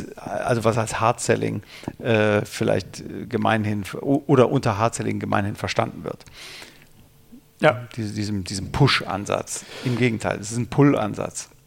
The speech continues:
Speaker 2: Es ist ein Pull, man lässt den anderen komplett kommen und man geht halt komplett auf den ein. So, und das ist natürlich so ein Punkt, das sieht man jetzt auch gerade in Videokonferenzen immer wieder, ne? Das Mikro wird ausgeschaltet,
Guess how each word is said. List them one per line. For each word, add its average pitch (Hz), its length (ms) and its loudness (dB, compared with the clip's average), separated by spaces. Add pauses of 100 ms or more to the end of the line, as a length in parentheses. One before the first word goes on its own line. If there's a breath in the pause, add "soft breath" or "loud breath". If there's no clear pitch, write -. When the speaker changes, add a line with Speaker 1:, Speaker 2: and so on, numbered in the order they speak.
(100)
Speaker 2:
Es 180 220 2
ist 147 60 2
ein 143 80 2
Pull, 170 240 10
man 127 160 4
lässt 120 160 0
den 151 80 -4
anderen 127 240 -2
komplett - 400 -4
kommen 147 280 4
und 139 140 -2
man 117 160 0
geht 117 180 0
halt 110 140 -2
komplett - 340 -6
auf - 140 -8
den 117 160 -8
ein. 113 420 -10
So, 123 140 -2
und 135 160 2 (1000 loud breath)
das 156 180 6
ist 170 40 2
natürlich 170 340 8
so 151 80 6
ein 135 80 4
Punkt, 185 420 4 (180)
das 135 160 0
sieht 151 160 0
man 139 140 0
jetzt 131 200 2
auch 131 160 -2
gerade 135 260 2
in 113 100 0
Videokonferenzen 117 880 2
immer 135 300 2
wieder, 120 260 2
ne? 165 480 0
Das 123 160 -6
Mikro 117 320 0
wird 117 140 2
ausgeschaltet, 143 960 6